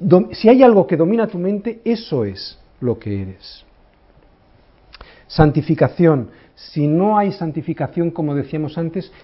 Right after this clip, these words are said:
igual es que nunca ha habido justificación. ¿Vale? Quinto beneficio de tirar la toalla.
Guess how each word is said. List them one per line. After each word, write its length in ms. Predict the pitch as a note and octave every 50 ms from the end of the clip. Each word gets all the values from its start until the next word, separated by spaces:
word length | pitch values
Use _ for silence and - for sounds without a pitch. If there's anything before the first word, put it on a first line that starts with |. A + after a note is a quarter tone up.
| _
igual 300 | - D#3 C3 D3+ F#3 F#3+
es 140 | F#3+ F#3 -
que 180 | - - D#3+ D3
nunca 680 | C#3 C#3+ D3 E3+ G3+ A3 A3 A3 A3 - G#3+ G#3 - _ _ -
ha 180 | C#3+ C3 B2+
habido 440 | B2+ B2+ D#3 E3+ E3 E3 F3 F3 E3+ -
justificación. 1120 | - - - C3+ A#2+ - - - A2+ - A#2 G#2+ - G#2+ G2 - - A#2 G#2+ G2 F#2 F#2 _ _ _ _ _ _ _ _ _ _ _ _ _ _ _ _ _ _
¿Vale? 360 | - A2+ G2+ G2 B2 F3+ A3 - - _ _ _ _ _ _ _ _ _ _ _ _ _ _ _ _ _ _ _ - - _ - - - _
Quinto 340 | - A#3+ B3+ C4+ A3 C4+ B3+
beneficio 480 | A#3+ A3+ G#3 - A3 G3+ - - G3
de 80 | F#3 E3+
tirar 240 | - G3+ G3 G3 F3
la 140 | F#3 E3+
toalla. 440 | - D3 B2+ A#2 G#2+ G2 E2+ D#2+ E2